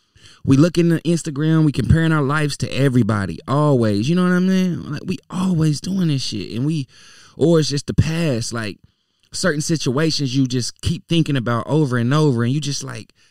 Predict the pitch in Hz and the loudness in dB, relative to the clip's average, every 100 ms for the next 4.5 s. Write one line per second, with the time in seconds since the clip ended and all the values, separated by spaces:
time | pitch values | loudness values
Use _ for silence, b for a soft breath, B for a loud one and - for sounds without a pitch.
0 | _ - 131 175 139 156 160 135 156 135 | _ -6 0 0 4 6 6 6 4 4
1 | 117 127 139 - 131 170 165 170 160 151 | 2 0 -2 -6 -4 -4 -2 -2 -2 -2
2 | 117 - 196 196 170 139 120 107 - 170 | -4 -8 -6 -4 -2 0 0 -2 -2 0
3 | 156 165 131 - 117 170 151 - 160 143 | 4 4 2 -2 -4 -2 -2 -2 -2 -2
4 | 165 151 143 151 131 | -4 -2 0 2 2